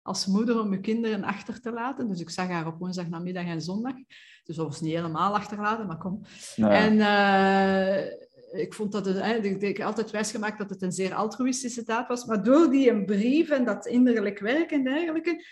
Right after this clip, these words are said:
Speaker 1: kwam ik tot de vaststelling... Ik weet nu niet of dat het dat is, maar dat was in de ene keer de vaststelling van... Het was eigenlijk een heel egoïstische daad.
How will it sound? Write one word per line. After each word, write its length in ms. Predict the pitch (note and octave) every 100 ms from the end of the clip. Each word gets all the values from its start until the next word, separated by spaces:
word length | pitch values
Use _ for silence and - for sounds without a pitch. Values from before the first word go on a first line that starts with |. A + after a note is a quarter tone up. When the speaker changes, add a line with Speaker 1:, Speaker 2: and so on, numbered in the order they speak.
| _
Speaker 1:
kwam 260 | - C#4 F#4
ik 100 | -
tot 160 | C4
de 120 | A3+
vaststelling... 680 | F#3+ G#3+ - C#4+ D4 D#4 C#4
Ik 140 | G3+ A3
weet 180 | A#3
nu 160 | B3+ A#3+
niet 180 | A3+ A#3
of 80 | A3
dat 140 | G3+
het 120 | G3+
dat 240 | F#3+ F#3+ -
is, 160 | D4
maar 120 | B3
dat 120 | A3 A3
was 160 | A3
in 120 | G#3
de 80 | G#3+
ene 180 | A#3+ B3
keer 200 | B3 G#3+
de 100 | F#3
vaststelling 520 | F#3+ A#3+ - A#3 G3
van... 420 | G3 A3+ E4 F4+ - _ _ _
Het 160 | - E3
was 140 | F#3
eigenlijk 300 | F3+ F3+ -
een 160 | F3 E3+
heel 260 | F#3+ F3 -
egoïstische 960 | F4 G4+ - F3+ E3 - - - D#3 D3
daad. 540 | E3 D#3+ E3 - -